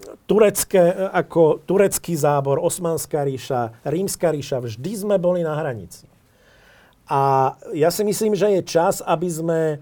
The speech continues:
toto historické prekliatie, e, nebrali ako traumu, ale ako príležitosť, e, z ktorej, ako komparatívnu výhodu, z ktorej sa dá ťažiť. Proste musíme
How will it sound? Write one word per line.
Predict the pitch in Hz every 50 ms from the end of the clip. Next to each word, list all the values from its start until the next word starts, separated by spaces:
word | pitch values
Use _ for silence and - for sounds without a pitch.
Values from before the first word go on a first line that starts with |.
| - _ _ _ _ _ _ _ _ _ _ _ - _ _ - 147 143 139 135 131 -
toto | - 175 175 170 - 180 175 147
historické | 135 175 175 - - - 208 220 202 - - - 175
prekliatie, | 170 - 160 165 170 - - 175 175 170 165 - - 175 170 170 165 165 160 156 156
e, | 151 - - - - _ _ _ - 165 147 143 139 143
nebrali | 143 147 180 180 185 208 208 202 202 196
ako | 170 160 - 180 170 -
traumu, | - 151 135 131 131 131 131 127 151 160 175
ale | - 156 147 147 151
ako | 151 - 190 151 -
príležitosť, | 170 170 190 214 214 202 156 120 120 110 117 - 123 - - - - - -
e, | - _ _ _ _ _ _ _ _ _ _ _ _ _ _ - 190 139 139 143 135 135
z | 135 - - -
ktorej, | - 190 185 185 185 180 190 - - - - -
ako | - 160 - 180 165
komparatívnu | - 190 196 196 - 214 196 196 190 - 202 190 180 175 147
výhodu, | 139 151 165 147 175 156 160 -
z | -
ktorej | - - 151 147 147 139 -
sa | 160
dá | 139 143 135
ťažiť. | 120 - - 117 110 101 92 87
Proste | - - 139 139 - - 165 156
musíme | 156 180 196 - - 214 202 196 185 165 160 151 143